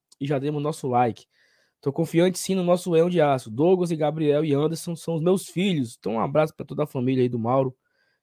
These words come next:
que tá lá em Sobral acompanhando o G T, né? O Mauro, a auxiliadora, o Douglas, o Gabriel e o Anderson. Obrigado aí, Mauro. Tamo junto.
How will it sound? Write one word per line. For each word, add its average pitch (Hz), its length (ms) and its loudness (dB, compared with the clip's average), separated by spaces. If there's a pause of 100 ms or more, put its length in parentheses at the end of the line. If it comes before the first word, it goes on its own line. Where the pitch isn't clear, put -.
(140)
que 127 100 -4
tá 131 200 0
lá 143 120 4
em 147 60 0
Sobral 143 400 2
acompanhando 143 460 -2
o 143 60 -2
G 151 140 0
T, 151 300 0
né? 135 120 2
O 160 80 2
Mauro, 185 640 2
a 135 300 -2 (340)
auxiliadora, 170 800 -2 (720)
o 160 140 0
Douglas, 170 420 4
o 170 80 -2
Gabriel 160 480 2
e 175 40 2
o 165 100 6
Anderson. 143 460 6
Obrigado 127 440 -6
aí, 127 80 -4
Mauro. 123 300 -4
Tamo 127 200 -8
junto. 110 320 -10